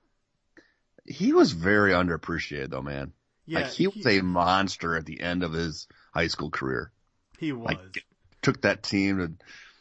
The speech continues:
Speaker 1: slithered his way to the basket, <laughs> all the way to a sectional championship, right? They lost in the Super. Is that right?
Speaker 2: I
Speaker 1: Or
Speaker 2: do
Speaker 1: did they
Speaker 2: not
Speaker 1: lose in
Speaker 2: remember when
Speaker 1: section?
Speaker 2: they, I remember that he s-, like, immediately started every game at Northwestern as a freshman.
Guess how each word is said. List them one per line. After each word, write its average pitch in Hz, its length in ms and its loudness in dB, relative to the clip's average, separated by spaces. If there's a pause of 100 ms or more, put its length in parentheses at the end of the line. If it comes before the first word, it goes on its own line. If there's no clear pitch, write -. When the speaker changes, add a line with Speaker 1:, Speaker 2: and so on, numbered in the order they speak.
(320)
Speaker 1:
slithered 110 640 0
his 90 140 -2
way 90 280 2
to 101 80 4
the 95 100 2
basket, 98 520 2 (220)
<laughs> - 200 -14
all 120 120 4
the 113 60 6
way 110 80 4
to 107 100 2
a 95 40 -2
sectional 98 600 -4 (400)
championship, 110 560 -4
right? 87 180 -4
They - 80 -6
lost 101 260 0
in 95 60 -4
the 92 60 -6
Super. 131 420 -6 (440)
Is 101 80 -8
that 143 80 -4
right? 82 280 -4
Speaker 2:
I - 80 -4
Speaker 1:
Or 90 80 0
Speaker 2:
do 90 60 -4
Speaker 1:
did - 20 -4
they 92 100 6
Speaker 2:
not 90 100 2
Speaker 1:
lose 92 100 2
in 90 60 -2
Speaker 2:
remember 85 160 -6
when 95 100 -4
Speaker 1:
section? 92 140 -10
Speaker 2:
they, - 260 -20
I 113 40 -16
remember 165 280 -8
that 104 120 -14
he 92 80 -18
s-, - 200 -18 (120)
like, 98 120 -20 (300)
immediately 117 460 -12
started 127 460 -14
every 117 220 -14
game 107 320 -16
at 82 80 -20
Northwestern 92 600 -20
as 92 100 -20
a - 40 -20
freshman. - 440 -20